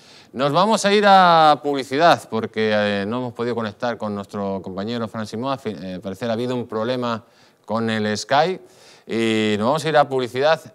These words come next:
y volvemos, pero vamos a volver con don Roberto Centeno. Ojo, don Roberto Centeno,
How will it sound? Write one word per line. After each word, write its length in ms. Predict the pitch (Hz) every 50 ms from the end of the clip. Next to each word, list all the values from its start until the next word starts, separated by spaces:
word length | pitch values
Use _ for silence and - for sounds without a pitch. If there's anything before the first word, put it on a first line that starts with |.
| _ _ _
y 160 | - 107 110
volvemos, 460 | 104 98 95 107 139 190 208 190 123
pero 180 | - 117 104 98
vamos 260 | 107 123 143 147 135
a 40 | 156
volver 460 | 151 156 156 151 160 165 180 180 -
con 300 | - 143 135 131 127 120
don 300 | 113 113 110 107 104 98
Roberto 380 | 95 92 98 120 131 127 - 151
Centeno. 500 | - 156 123 101 143 147 139 113 92 - -
Ojo, 320 | 131 117 120 113 104 90 - -
don 360 | 110 131 127 127 123 123 123
Roberto 840 | 120 117 117 117 120 131 160 175 170 - - 208 214 214 208 196 - -
Centeno, 600 | 123 120 113 107 101 - - 117 104 90 78 71